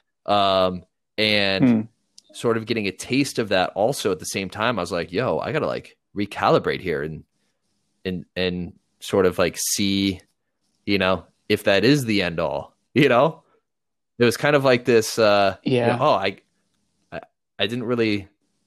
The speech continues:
Speaker 1: lob one out there far enough. Like, I gotta think of some other, like, dream to kind of, like, work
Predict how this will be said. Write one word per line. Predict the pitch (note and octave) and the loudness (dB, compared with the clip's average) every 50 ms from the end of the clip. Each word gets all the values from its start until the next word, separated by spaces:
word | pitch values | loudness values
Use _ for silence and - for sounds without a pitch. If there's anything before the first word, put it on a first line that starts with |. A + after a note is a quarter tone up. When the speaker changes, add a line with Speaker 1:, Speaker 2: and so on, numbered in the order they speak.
| _ _ | _ _
Speaker 1:
lob | G2 G2 G2 G#2 A2 G#2+ | -2 0 2 2 2 2
one | A2 G2+ | 2 2
out | F#2+ F#2+ G#2 G#2+ - | 2 2 0 0 0
there | G#2+ F#2 E2+ | -2 -2 -2
far | - - G2+ F2+ F2 | -2 -2 0 0 0
enough. | F2 F2+ E2+ E2 - | 0 -2 -2 -4 -4
Like, | G2+ F#2 | -4 -4
I | F2+ | -2
gotta | F#2 G2 G2 - | -2 -2 -4 -4
think | - A2 G2 - | -6 -6 -4 -4
of | G2+ F#2 - | -4 -4 -4
some | - - G2 F#2+ | -6 -6 -4 -2
other, | F#2+ F#2+ F#2+ F#2 | -2 0 0 -2
like, | F2 E2+ E2 E2 | -2 -2 -4 -8
dream | - - F#2+ F#2+ F#2 F2+ F2+ F2+ F2+ F2 | -10 -10 -6 -6 -4 -4 -4 -6 -8 -10
to | - - G#2 E2+ E2 E2 | -8 -6 -6 -4 -4 -6
kind | - - G#2+ F#2 F2+ | -4 -4 -2 0 0
of, | F2 E2+ F2+ | -2 0 -2
like, | E2+ D#2 - | -2 -4 -4
work | E2 E2+ E2+ F2+ F2 E2 - - - | -8 -6 -2 -2 -2 -2 -2 -6 -14